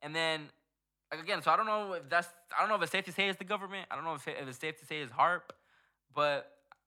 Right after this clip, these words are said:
I mean, I was also, I don't know if it's just me or I'm probably overthinking it, but I was also telling, um, somebody that, well, what if it was the, what if the eclipse caused all this? I don't know what that gotta do with all this happening, but what if that ha-, you know,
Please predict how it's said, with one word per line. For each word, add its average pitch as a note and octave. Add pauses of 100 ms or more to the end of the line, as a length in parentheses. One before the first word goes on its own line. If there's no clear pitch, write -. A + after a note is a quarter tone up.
(120)
I C3
mean, C3
I E3
was F#3
also, F3+
I -
don't F#3
know F#3+
if F3
it's E3
just D3+
me F3
or C3+
I'm B2
probably C#3+
overthinking D3
it, C3+
but A#2+ (220)
I D3
was D#3+
also D3+
telling, C#3+
um, A2 (180)
somebody D3
that, A#2+
well, B2+
what C#3+
if C#3+
it D3
was C#3
the, A#2 (840)
what D#3
if E3+
the D#3
eclipse G3
caused C3
all A#2+
this? A2+ (360)
I C3+
don't D#3
know D#3+
what D3+
that D3+
gotta D3+
do D3+
with D3 (160)
all D#3
this D#3
happening, F3
but C3+
what C3+
if C#3
that C#3
ha-, C#3+
you D#3
know, E3+